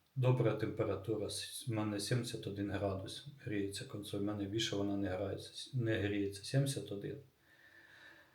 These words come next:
Тому і я вважаю, що от Steam Deck oled сама вже якби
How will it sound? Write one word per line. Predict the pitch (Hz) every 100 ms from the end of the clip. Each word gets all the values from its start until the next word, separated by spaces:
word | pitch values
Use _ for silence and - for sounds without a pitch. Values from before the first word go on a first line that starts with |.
| _ _
Тому | - 101 113 127 127 127
і | 113 110 - - _ _ _ _
я | - 113
вважаю, | 107 101 107 101
що | 98 - 107
от | 104
Steam | - 110 110
Deck | 113 107
oled | 107 113 127 131
сама | - - 110 104 101 98
вже | 95 95
якби | 95 - - 110 101